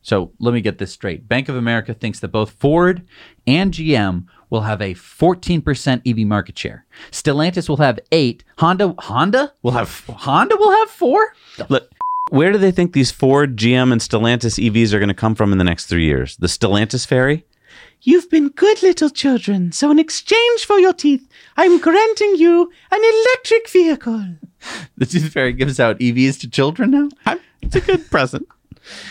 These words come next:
Speaker 2: So look, and this is the problem so many analysts have. They now see the writing on the wall. They see that E V sales are going to continue to grow exponentially, but they can't wrap their heads around where they're gonna come from.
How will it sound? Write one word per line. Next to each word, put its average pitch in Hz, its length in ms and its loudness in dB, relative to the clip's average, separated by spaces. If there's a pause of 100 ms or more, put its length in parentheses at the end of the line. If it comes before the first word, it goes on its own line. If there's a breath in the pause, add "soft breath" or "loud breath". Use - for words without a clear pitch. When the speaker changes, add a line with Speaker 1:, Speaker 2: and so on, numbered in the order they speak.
(260 loud breath)
Speaker 2:
So 139 320 0
look, 90 280 -2
and 113 240 0
this 147 240 -2
is 127 80 -4
the 120 80 -4
problem 90 320 0
so 92 160 -2
many 82 220 0
analysts 65 360 -6
have. - 320 -12 (240 soft breath)
They 104 140 0
now 120 260 2
see 123 200 -2
the 101 120 0
writing 87 280 2
on 87 80 0
the 80 80 0
wall. 76 340 0
They 82 100 0
see 87 160 -4
that 85 160 -4
E 90 140 -4
V 92 120 -2
sales 85 460 -2
are 87 80 0
going 85 260 -4
to 87 60 -4
continue 87 420 -4
to 82 80 -4
grow 82 200 0
exponentially, 101 640 -2 (420 soft breath)
but - 140 -8
they 117 100 -6
can't - 500 0
wrap 196 240 -4
their 196 120 -4
heads 127 320 -4
around 107 400 0
where 87 240 -2
they're 127 160 0
gonna 104 280 -4
come 311 300 -2
from. 67 320 -6